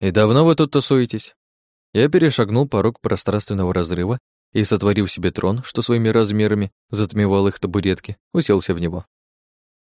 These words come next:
«С начала времен», ответил центральный и встал со своего места. «Тебе не нужно знать больше. Просто послушай старших и прекрати заниматься ерундой.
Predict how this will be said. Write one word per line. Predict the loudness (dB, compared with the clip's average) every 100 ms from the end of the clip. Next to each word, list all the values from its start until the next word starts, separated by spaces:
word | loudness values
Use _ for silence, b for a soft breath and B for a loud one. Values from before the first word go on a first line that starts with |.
| _
«С | -2
начала | 2 4 4 6 6
времен», | 4 2 -2 -6 -12 _ _ _ _
ответил | -6 -2 0 0
центральный | -2 -4 -2 -2 0 -2
и |
встал | -2 -2
со | -2 -6
своего | -2 -2 -2
места. | -2 -4 -8 -16 _ _ _ _ _ _ _ 0
«Тебе | 4 4
не | 4 6
нужно | 4 4 2
знать | 2 2
больше. | 0 0 -2 -10 _ _ _ _
Просто | 4 4 4 2
послушай | 2 2 2 2 0
старших | 2 2 2 -4 -6 _ _
и | -2
прекрати | 2 2 4 2 2 2
заниматься | 2 2 2 0 0
ерундой. | 0 0 0 -2 -2 -4